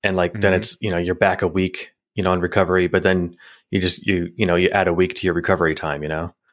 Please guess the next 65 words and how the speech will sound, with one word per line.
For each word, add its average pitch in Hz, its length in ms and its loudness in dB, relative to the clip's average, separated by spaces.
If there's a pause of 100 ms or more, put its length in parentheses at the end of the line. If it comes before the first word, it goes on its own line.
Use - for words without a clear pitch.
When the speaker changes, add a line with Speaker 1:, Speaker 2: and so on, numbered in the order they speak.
(160)
Speaker 2:
Yeah. 87 280 -2
Speaker 1:
Um, 73 180 -14 (260)
anyway, 123 260 4
I 120 100 2
guess 143 140 2
I 143 40 4
bring 156 140 2
all 143 100 4
that 120 140 4
up - 120 -2
because 92 520 0
I 107 80 -8
think 139 180 0
that, 101 300 2 (340)
uh, 101 360 2
well, 143 160 4
and 117 200 4
you, 90 340 -2
you 104 160 -4
gave 98 220 0
a 92 60 -2
good 92 100 0
example 90 300 -2
from 95 120 -8
your 90 80 -2
life 85 220 0
too, 107 200 -2
but 82 140 -6
it's - 160 -6
like, 87 280 0 (300)
it's 104 140 -4
hard 147 220 2
to 131 60 0
consent 98 440 0
without 95 280 0
be-, 101 280 -2
like, 107 220 0 (140)
you 123 140 -8
can't - 360 -2
be 120 80 -10
fully 107 320 2
informed. 87 440 -4 (300)
Speaker 2:
Yeah, 104 260 4
Speaker 1:
Um, 87 80 -8 (100)
Speaker 2:
yeah. 95 160 -2
Speaker 1:
you 127 100 4
can 147 320 0
be 113 260 0
as 113 240 2
informed 101 380 2
as 87 100 -2
the 90 80 -2
person 101 380 0
who's 92 260 -4
informing 87 480 -2
you. 71 140 -10 (240)
And 107 100 4
if 98 80 0
they're 123 140 6
lying 104 400 2
to - 80 -4
you, 85 120 -2
that's 87 180 0
obviously 90 400 0
wrong. 78 440 -4